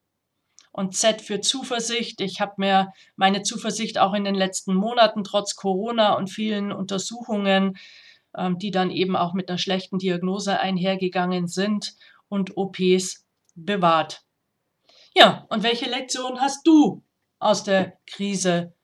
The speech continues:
gelernt? Also ein ganz wichtiger Punkt in meinen Augen, denn jetzt einfach, äh, irgendwann wird's ja mal eine Zeit nach der Krise geben, in diese Zeit hineinzugehen, ohne die Learnings mitzunehmen.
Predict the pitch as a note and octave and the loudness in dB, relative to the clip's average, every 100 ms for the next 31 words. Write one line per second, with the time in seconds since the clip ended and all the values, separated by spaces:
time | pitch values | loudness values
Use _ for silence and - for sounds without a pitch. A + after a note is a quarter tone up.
0 | _ _ _ - G3 G3 F3+ F3+ D3 - | _ _ _ -6 0 4 6 4 0 -10
1 | - _ _ _ _ _ _ _ _ _ | -20 _ _ _ _ _ _ _ _ _
2 | - G3+ G#3 A3 A#3 C4 B3+ G3 G3 C4+ | 2 2 4 6 6 6 2 0 0 0
3 | - A#3 A3 G#3+ C4 C#4+ A#3+ A3+ G#3+ A3 | -2 6 6 6 2 2 2 4 4 4
4 | - F3+ G#3+ A3 G#3 G3+ - _ _ _ | 2 4 4 4 -2 -4 -8 _ _ _
5 | G#3 G#3 G#3 G3+ F3+ - _ _ - G3+ | 4 4 4 0 -4 -12 _ _ -6 -2
6 | - G3+ G#3+ G#3+ - C3+ D3+ E3+ F#3 - | 0 4 8 6 6 0 2 2 0 -4
7 | A3+ A3 G3 G3 F#3+ - G3+ G3 G3 F#3+ | -4 2 4 4 0 2 2 4 2 0
8 | - G3 G3 F#3+ - F#3+ F#3 A3+ A3 A3+ | 0 0 2 -2 -2 -6 -4 -6 -4 -6
9 | - G#3 G#3+ G#3+ G#3 A3 G#3+ G3 F#3+ - | -6 -4 -4 -4 -4 -4 -4 -6 -4 0
10 | G3+ G3 F#3+ F#3+ G#3+ - G3+ G3+ G3+ G3+ | 2 0 0 0 0 -4 -6 -4 -4 -4
11 | G3+ G3 F#3+ F#3 F#3 F#3+ F#3+ F#3 F#3+ G3+ | -6 -4 -2 0 0 0 -2 -2 -4 -6
12 | - F#3+ F#3 F#3 F#3+ | -4 0 2 0 -2